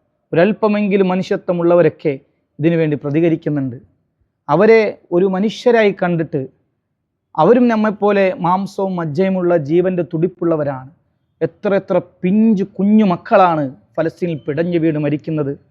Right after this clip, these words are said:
ഇപ്പോൾ പുറത്തു വരുന്ന കണക്കനുസരിച്ച് യുദ്ധമുഖത്ത്, യുദ്ധമെന്ന് പഠി-, പ-, പറയാൻ കഴിയില്ല, കാരണം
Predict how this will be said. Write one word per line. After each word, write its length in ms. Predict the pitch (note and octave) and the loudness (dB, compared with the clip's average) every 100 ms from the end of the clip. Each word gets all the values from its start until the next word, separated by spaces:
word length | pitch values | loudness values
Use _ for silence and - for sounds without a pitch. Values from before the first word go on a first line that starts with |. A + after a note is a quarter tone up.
| _ _ _ _ _ - E3+ | _ _ _ _ _ -4 -2
ഇപ്പോൾ 220 | - A3 F#3 | 4 4 4
പുറത്തു 380 | F#3+ G3+ - A3 | 0 0 2 2
വരുന്ന 320 | G#3 G3+ G3+ G3+ - - | 4 2 0 -4 -4 -4
കണക്കനുസരിച്ച് 1040 | F3+ G3 - G#3 G3 - F#3+ F#3+ - G3+ G3+ - _ _ _ D#3 | -2 -2 -2 -2 -2 -2 0 0 -2 -2 0 -4 _ _ _ 0
യുദ്ധമുഖത്ത്, 760 | E3 D#3 E3 A3+ F#3+ F#3 - E3 C#3 | 0 2 2 4 4 2 0 -4 -2
യുദ്ധമെന്ന് 480 | C#3 C3 F3 F#3 G3 G3 | -4 0 2 2 0 2
പഠി-, 200 | F#3+ F#3+ _ - E3+ | 2 0 _ -8 -6
പ-, 120 | G3+ F#3 D#3 | -2 -2 2
പറയാൻ 220 | F3+ A3 A3+ | 2 2 2
കഴിയില്ല, 320 | A3+ A3 F3 F3+ | 0 2 0 0
കാരണം 240 | G3 F#3+ | 0 -4